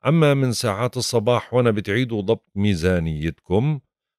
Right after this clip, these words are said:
آه، وما تتهربوا من تقديم المساعدة لقريب أو حبيب، لا تبالغوا بمصاريفكم. يوم بيحمل بعض الفرص المالية اللي بتيجي من عمل إضافي أو مستردات، هبات، دعم، هدايا.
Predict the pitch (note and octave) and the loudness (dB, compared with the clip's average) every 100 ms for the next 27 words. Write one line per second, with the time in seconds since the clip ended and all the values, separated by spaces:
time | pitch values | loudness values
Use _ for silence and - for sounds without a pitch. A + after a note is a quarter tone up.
0 | _ G2 G#2 G2 G2 A2 C#3 - - - | _ -4 -2 -2 0 2 2 -2 -12 -6
1 | E2 D2+ C#2 D2 D2 D2+ D2+ D2+ F#2+ F2+ | -4 -2 -6 -6 -8 -10 -12 -4 0 0
2 | E2 D#2+ A2 G2 E2+ F2 F2 - F2+ G2 | -2 -2 -2 0 0 -2 -2 -2 -2 -2
3 | F2 D#2+ F2 - E2+ D#2 G2+ C#3+ - _ | -2 -2 -4 -4 -8 -4 -2 -4 -8 _
4 | - D#2 F2+ - A2 A#2 E2+ D2 C#2+ C2+ | -4 -2 -2 0 2 2 -2 -6 -8 -10
5 | - D2 C#2 C#2 D#2 _ B2+ D#3 C3+ _ | -10 -8 -8 -8 -10 _ -2 -2 -6 _
6 | _ _ C3+ E3+ F3 D#3 C#3 D3 C3 C#3+ | _ _ -2 2 2 2 0 -2 -2 -2
7 | B2+ A#2+ B2 A#2+ G#2+ C3+ C3 - A2+ G#2+ | -2 -2 0 -2 -2 -2 -2 -2 -2 0
8 | G#2 A#2+ B2 G2 F2 G2+ G2 E2 E2 C2+ | 0 0 0 0 -2 -4 -4 -2 -4 -6
9 | D#2 G2+ D#2 B1+ B1 F#2 A2 - G#2+ C2 | -4 -2 -2 -6 -4 -2 -2 -2 -4 -4
10 | C#2 C#2 - E2 D#2 C#2 C2 G2+ G2 G2 | -6 -12 -12 -6 -4 -4 -2 2 2 0
11 | D#2+ C2+ F#2 G#2+ G#2 F#2+ D2 F#2+ F#2 A2+ | -6 -4 0 2 0 -2 -4 -4 -4 -8
12 | G2 C2+ C2+ E2 A2+ G2 G2+ | -10 -14 -8 -2 2 2 2